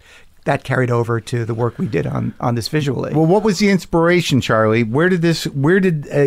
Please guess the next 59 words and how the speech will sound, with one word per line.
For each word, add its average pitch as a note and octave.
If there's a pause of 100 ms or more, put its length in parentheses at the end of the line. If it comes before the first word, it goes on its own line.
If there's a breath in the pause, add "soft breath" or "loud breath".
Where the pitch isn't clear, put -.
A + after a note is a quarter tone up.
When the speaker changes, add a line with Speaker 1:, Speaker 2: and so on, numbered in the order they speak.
Speaker 2:
even F3+
as D3+
a D3
radio C3
play, F#2+
so -
you B2+
decide C3
you're A#2
gonna A#2
write A2+
a G#2+
radio G2+
play, E2
or A2+
you A#2
wrote B2
the G#2+
script -
first? -
What, A#2
Speaker 1:
I D3+
Speaker 2:
what A3+
Speaker 1:
was, G#3
Speaker 2:
you C3
Speaker 1:
I D#3+
was F3+
Speaker 2:
challenged? -
Speaker 1:
doing, D#3+
uh, C#3 (160)
radio C#3+
plays. B2+
Uh, -
I D3+
wrote D#3
one, D3
the B2+
Coens C3+
wrote B2
one, A#2+ (240 soft breath)
Carter B2+
did A#2
the A2+
music, A#2
and A#2+
we, B2 (380 loud breath)
we F#3
did F3
them E3+
in D3
New C#3+
York C#3+
and B2+ (100)
in D#3
England D3+
and B2
London. C#3 (600 soft breath)
And E3+
then D#3+